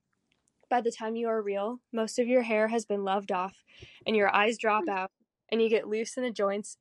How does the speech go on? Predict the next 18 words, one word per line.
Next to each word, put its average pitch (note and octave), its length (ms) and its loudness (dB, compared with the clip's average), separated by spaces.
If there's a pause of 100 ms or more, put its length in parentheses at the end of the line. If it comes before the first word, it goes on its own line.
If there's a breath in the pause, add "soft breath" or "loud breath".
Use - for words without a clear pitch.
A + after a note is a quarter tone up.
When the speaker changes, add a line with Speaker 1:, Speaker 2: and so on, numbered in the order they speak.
Speaker 1:
and G#3+ 180 -2
very G3 260 4
shabby. G3 520 -2 (480)
But A3+ 140 4
these B3 240 2
things A3+ 340 2
don't G#3+ 240 4
matter G#3 460 2
at G3 120 0
all F#3 320 -2 (420)
because A3+ 360 2
once G3+ 280 0
you B3 120 2
are B3+ 160 4
real," G#3+ 440 2 (1300 soft breath)
oh G#3+ 80 -20
my A#3+ 80 -14
goodness. - 420 -10